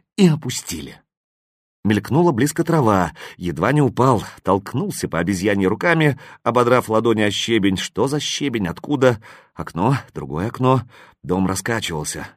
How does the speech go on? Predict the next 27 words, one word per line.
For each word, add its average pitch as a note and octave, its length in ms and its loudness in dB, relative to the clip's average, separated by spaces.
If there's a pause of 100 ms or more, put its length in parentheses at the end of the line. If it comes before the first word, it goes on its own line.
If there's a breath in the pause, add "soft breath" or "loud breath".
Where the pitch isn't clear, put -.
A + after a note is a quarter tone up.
(120)
Коляска, G#2+ 560 -4 (320 loud breath)
женщина, G#2+ 480 0
ее G#2+ 180 2
везущая, G#2 640 0 (260 loud breath)
шарахнувшаяся G2 1120 -2
от G2+ 160 -6
сохло-кровавой F#2+ 840 0
рожи F#2 260 0
Вени, F2+ 420 0 (300 loud breath)
заворачивающая F#2+ 1000 0
за G#2+ 260 -2
угол, D3 400 4 (180 loud breath)
уезжающая A2+ 960 2
из F#2 100 0
двора F#2 320 0
патрульная G#2+ 460 0
машина A#2 360 -2
милиции. F#2 680 0 (340)
Не E2+ 160 -8
заметили? E2+ 480 -10 (480 soft breath)
Могли E2 300 -6
бы A2+ 120 -8
прямо G#2+ 260 -8
на A#2+ 100 -4
них E2+ 340 -2
выскочить. - 640 -10 (320 loud breath)
Скамейка, G#2 600 -2